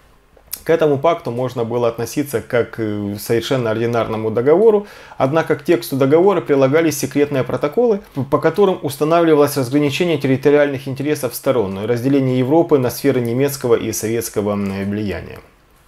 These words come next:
Э, тайный протокол был преступным сговором руководителей двух тоталитарных режимов, диктаторов национал-социалистической Германии и коммунистического Советского Союза.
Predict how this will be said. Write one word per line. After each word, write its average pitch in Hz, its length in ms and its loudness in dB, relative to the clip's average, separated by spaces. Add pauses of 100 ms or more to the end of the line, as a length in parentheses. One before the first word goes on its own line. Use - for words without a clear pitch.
(520)
Э, 123 300 0
тайный 269 360 2
протокол 220 600 2
был 165 260 0
преступным 170 640 -4
сговором 143 600 2
руководителей 135 600 -2
двух 131 240 -4
тоталитарных 120 680 -4
режимов, 127 460 0
диктаторов 113 540 -2
национал-социалистической 113 1120 -4
Германии 151 540 0
и 131 200 -4
коммунистического 117 920 -2
Советского 113 560 -2
Союза. 120 520 -6